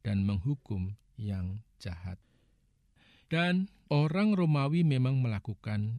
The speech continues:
itu. Mereka kuat secara militer dan mereka menghasilkan perdamaian, keamanan, perlindungan,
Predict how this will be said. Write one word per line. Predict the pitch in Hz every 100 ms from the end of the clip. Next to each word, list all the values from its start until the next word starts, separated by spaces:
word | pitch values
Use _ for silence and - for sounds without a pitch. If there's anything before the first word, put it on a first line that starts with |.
| -
itu. | 101 - 104 101 110 _ _ _ _ _ _ _ _ _ -
Mereka | 104 104 104 -
kuat | 107 117 127
secara | 127 120 120
militer | 127 123 123 127 127 123
dan | 113 110
mereka | 110 113
menghasilkan | 113 107 107 117 117 117
perdamaian, | 113 110 107 120 120 117 123 117
keamanan, | 120 117 117 117 117 123 120 -
perlindungan, | 110 120 120 117 117 120